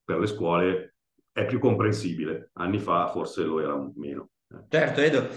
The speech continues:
Speaker 2: ma riguardo proprio questo discorso, anche proprio sull'esempio degli Open Day, mi viene in mente che certi accorgimenti li possono fare benissimo anche delle scuole pubbliche, non soltanto quelle paritarie. Cioè, alcuni elementi di formazione che voi, che voi fornite anche gratuitamente sulle vostre piattaforme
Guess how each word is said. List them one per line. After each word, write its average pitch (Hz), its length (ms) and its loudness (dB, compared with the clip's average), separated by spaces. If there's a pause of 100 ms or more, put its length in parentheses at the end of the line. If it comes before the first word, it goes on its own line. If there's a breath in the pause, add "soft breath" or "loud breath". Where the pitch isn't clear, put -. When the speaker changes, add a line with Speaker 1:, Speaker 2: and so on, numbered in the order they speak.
(140 loud breath)
Speaker 2:
ma - 380 -2
riguardo 185 400 6
proprio 175 240 4
questo 165 220 0
discorso, 123 400 -2
anche 120 180 -4
proprio 123 360 -2
sull'esempio 120 480 0
degli 107 200 4
Open 107 300 2
Day, 90 380 0 (300)
mi 143 80 2
viene 175 80 4
in 196 60 0
mente 170 220 0
che 107 100 -4
certi 151 260 -2
accorgimenti 127 920 -2
li 107 120 -6
possono 113 320 0
fare 110 540 -2
benissimo 120 340 2
anche 117 160 4
delle 104 160 4
scuole 101 300 2
pubbliche, 104 400 -2
non 101 100 -4
soltanto 120 480 0
quelle 104 240 2
paritarie. 101 560 0
Cioè, - 260 0
alcuni 127 280 0
elementi 139 320 2
di 110 100 -2
formazione 92 960 -2
che - 140 -6
voi, 107 380 2
che - 80 -6
voi 127 100 2
fornite 139 360 0
anche 120 160 -4
gratuitamente 113 600 0
sulle 104 220 -4
vostre 104 260 -4
piattaforme 98 640 -2